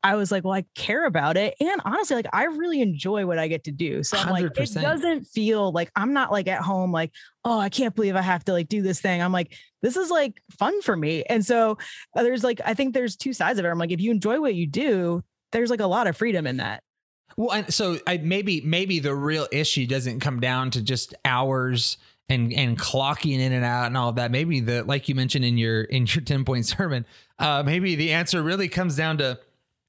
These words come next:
Speaker 2: maybe it comes down to finding your why, you know, because, because when, when that's active in you, eight o'clock,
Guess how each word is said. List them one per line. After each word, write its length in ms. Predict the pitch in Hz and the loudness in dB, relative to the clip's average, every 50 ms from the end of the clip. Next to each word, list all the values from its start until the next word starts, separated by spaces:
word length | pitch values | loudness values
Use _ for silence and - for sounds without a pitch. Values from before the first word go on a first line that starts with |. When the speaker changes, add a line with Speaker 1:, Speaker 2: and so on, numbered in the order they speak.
| _ - - | _ -6 -2
Speaker 2:
maybe 200 | 180 190 185 220 | -2 0 0 0
it 20 | |
comes 180 | - 226 220 165 | 0 -2 0 0
down 140 | 202 202 185 | 0 -2 -2
to 40 | |
finding 320 | 175 - 156 156 160 170 160 | -2 -2 0 0 0 0 0
your 120 | 143 151 | 0 0
why, 440 | 139 123 123 135 165 185 101 - - _ _ _ _ _ _ | 0 0 0 -2 -2 -2 -6 -8 -12 _ _ _ _ _ _
you 140 | - 151 151 | -4 -2 0
know, 280 | 143 135 131 143 156 170 | 2 2 2 2 0 0
because, 280 | 156 170 165 180 170 | -2 -2 -2 -2 -2
because 260 | 147 151 170 170 160 139 | -2 -2 0 0 0 0
when, 300 | 151 170 170 175 160 135 | 0 0 0 0 0 0
when 140 | 147 156 | 0 0
that's 260 | 160 190 214 214 160 123 - | 0 0 -2 -2 -4 -4 -4
active 500 | - 147 139 151 - - 185 175 170 170 | -2 0 0 -2 -2 -2 -2 -2 0 0
in 140 | 180 180 180 | 0 0 0
you, 240 | 190 196 190 190 - | 0 0 0 0 0
eight 160 | - 170 180 | 0 -2 -2
o'clock, 640 | 208 190 - - 151 151 160 151 - - - - | -2 -4 -2 -2 0 0 0 -2 -4 -8 -14 -20